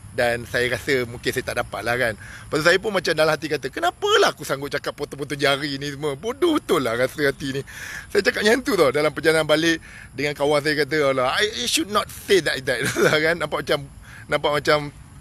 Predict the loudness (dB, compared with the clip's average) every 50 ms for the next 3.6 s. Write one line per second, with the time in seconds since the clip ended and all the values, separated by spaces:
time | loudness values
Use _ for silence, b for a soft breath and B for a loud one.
0 | -14 -6 0 2 2 2 4 2 2 2 4 2 2 2 0 -2 -2 0 -2 -2
1 | -2 -2 -4 -2 -2 -2 -4 -6 -14 -20 -20 -20 -20 -20 B B B B B B
2 | B B B B B B -16 -8 -2 0 0 0 0 2 0 0 0 0 -2 0
3 | 2 2 2 0 -2 -4 -4 -4 -8 -10 -10